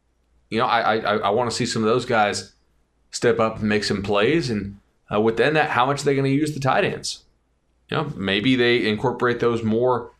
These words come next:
or in a different manner. I'm, I'm excited to see, uh, how they use those guys. That one thing we talked about,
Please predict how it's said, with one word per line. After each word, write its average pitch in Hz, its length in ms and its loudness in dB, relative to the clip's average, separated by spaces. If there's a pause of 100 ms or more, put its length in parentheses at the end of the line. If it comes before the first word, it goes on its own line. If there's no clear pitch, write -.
(320)
or 117 140 -2
in 113 80 2
a 107 80 2
different 113 360 -2
manner. 117 420 0
I'm, 104 120 -4
I'm 104 120 -2
excited 107 420 -2
to - 60 -8
see, 110 580 -2 (380)
uh, 101 320 -2 (100)
how 120 160 2
they 120 140 2
use 131 240 2
those 90 180 -2
guys. 90 360 -4
That 95 220 -4
one 151 280 0
thing 208 120 2
we 165 120 0
talked 180 340 0
about, 95 400 -2